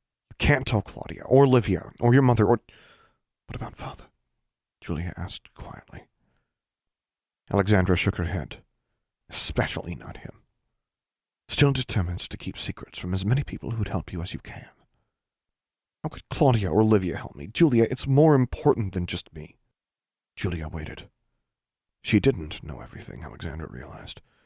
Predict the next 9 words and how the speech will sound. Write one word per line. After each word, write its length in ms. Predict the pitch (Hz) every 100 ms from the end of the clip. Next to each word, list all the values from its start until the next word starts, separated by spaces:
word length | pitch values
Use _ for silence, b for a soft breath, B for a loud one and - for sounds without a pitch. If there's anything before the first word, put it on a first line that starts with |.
| _ _ _ _ _ _ _ -
The 100 | 107
Alexandra 420 | 104 101 110 101
Committee 300 | 104 101 90
had 180 | 95 -
kept 280 | 107 -
some 340 | - 110 82 78
secrets, 480 | - 90 - - -
at 100 | -
least 300 | 101 -